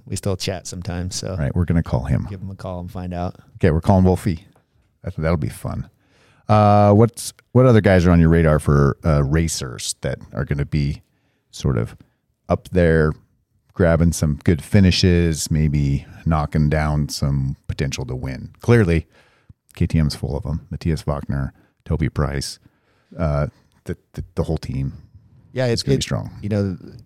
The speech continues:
Speaker 1: I think that's the big mystery going into this year is,
Speaker 2: Yeah.
Speaker 1: is how the new K T M is gonna perform.
Speaker 2: Yes,
Speaker 1: Because
Speaker 2: it is the big mystery, Quinn, and I keep asking you about it, and you won't tell me. Quinn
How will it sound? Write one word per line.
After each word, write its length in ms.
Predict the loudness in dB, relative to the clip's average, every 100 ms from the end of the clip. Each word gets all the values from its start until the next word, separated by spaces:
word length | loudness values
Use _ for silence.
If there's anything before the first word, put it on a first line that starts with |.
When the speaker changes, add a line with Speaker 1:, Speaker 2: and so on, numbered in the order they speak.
| _ _ _ -2
Speaker 1:
I 60 |
think 180 | 2 4
that's 220 | 2 0
the 80 | -4
big 260 | -2 0 0
mystery 380 | 0 0 2 4
going 220 | 4 4
into 160 | 4 4
this 180 | 2 2
year 200 | 2 0
is, 260 | -2 -6 -8
Speaker 2:
Yeah. 60 | -8
Speaker 1:
is 100 | -10
how 880 | -14 -14 -6 -2 0 0 0 -2 -6 _ _ _ _ _ -8
the 120 | -2
new 220 | 2 2
K 180 | 2 -2
T 140 | -2
M 100 | -6
is 80 | -6
gonna 160 | -4 -6
perform. 460 | -8 -8 -8 -8 -10 -18 -20 _
Speaker 2:
Yes, 340 | -12 -6 -6 -6
Speaker 1:
Because 80 | -2
Speaker 2:
it 60 | 0
is 200 | 0 0
the 80 |
big 200 | 2 2
mystery, 340 | 2 0 2 0
Quinn, 240 | 2 4
and 100 | 6
I 60 | 4
keep 180 | 2 0
asking 400 | 2 2 2 4
you 80 | 4
about 220 | 6 4
it, 40 | 6
and 80 |
you 80 | 6
won't 160 | 6 4
tell 220 | 0 -2
me. 140 | -2
Quinn 360 | -2 2 4 4